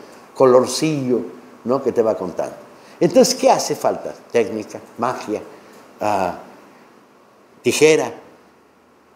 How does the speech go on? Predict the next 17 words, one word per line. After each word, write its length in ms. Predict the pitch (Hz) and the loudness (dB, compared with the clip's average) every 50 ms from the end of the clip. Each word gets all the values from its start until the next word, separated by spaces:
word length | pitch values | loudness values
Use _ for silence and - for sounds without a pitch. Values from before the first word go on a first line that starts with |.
| _ - | _ 4
para 420 | 160 160 165 175 180 170 - - - - - - _ | 4 6 6 4 0 -2 -6 -12 -18 -20 -20 -20 _
reconstruir 1200 | - 127 147 165 151 - - 151 156 151 135 - - - 151 143 147 151 175 208 226 185 - - - - - - - - - - - _ _ - | -6 0 2 2 2 4 2 2 2 2 0 -2 -4 -2 4 6 6 6 6 6 4 2 0 -4 -10 -16 -20 -20 -20 -20 -20 -20 -20 _ _ -2
lo 200 | 120 127 131 131 | 4 6 6 6
real, 400 | 127 147 165 190 208 208 196 190 | 8 8 8 8 8 6 4 4
real, 580 | 196 202 196 196 196 190 190 202 190 - - - - - - - - _ _ _ _ _ _ _ | 6 6 8 8 8 8 6 6 4 2 -4 -10 -16 -20 -20 -20 -20 _ _ _ _ _ _ _
a 160 | 139 127 - | 0 2 2
partir 480 | 139 143 139 - - 175 170 170 190 185 | 2 2 2 4 6 6 8 8 8 6
de 120 | 170 151 | 6 6
lo 200 | 139 135 131 131 | 6 6 6 6
real 520 | 123 120 139 147 156 156 156 156 165 160 - 123 120 | 6 6 6 8 8 8 8 6 4 2 0 -4 -2
verbalizado. 840 | 123 135 131 123 135 131 135 131 127 120 123 123 - 160 135 - - - - - - - - - - - - - - - _ _ _ _ _ _ _ _ _ _ _ _ _ _ _ _ _ _ _ _ - - - - - - - - | 2 2 4 4 2 2 2 2 2 2 0 2 2 2 2 2 0 -4 -10 -14 -18 -20 -20 -20 -20 -20 -20 -20 -20 -20 _ _ _ _ _ _ _ _ _ _ _ _ _ _ _ _ _ _ _ _ -20 -20 -20 -20 -20 -14 -4 0
Lo 80 | 135 | 2
mismo 220 | 156 175 165 170 151 | 4 4 4 2 2
te 120 | - 139 | 0 -2
pasa 300 | - 165 156 - 151 - | -2 -2 -2 -2 -4 -6
con 140 | - 123 113 | -6 -4 -4
el 160 | 117 110 | -4 -4